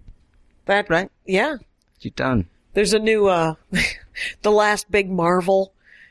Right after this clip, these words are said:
Speaker 1: comic book arc was called Fear Itself.
Speaker 2: Oh.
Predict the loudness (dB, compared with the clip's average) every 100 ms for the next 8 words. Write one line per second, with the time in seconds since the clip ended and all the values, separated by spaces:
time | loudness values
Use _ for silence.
0 | -10 -4 -2 -2 -2 -4 0 -2 -2 -8
1 | _ -4 -2 -2 -2 -2 0 0 -2 0
2 | 0 -2 -14 _ _ _ _ 0 2 2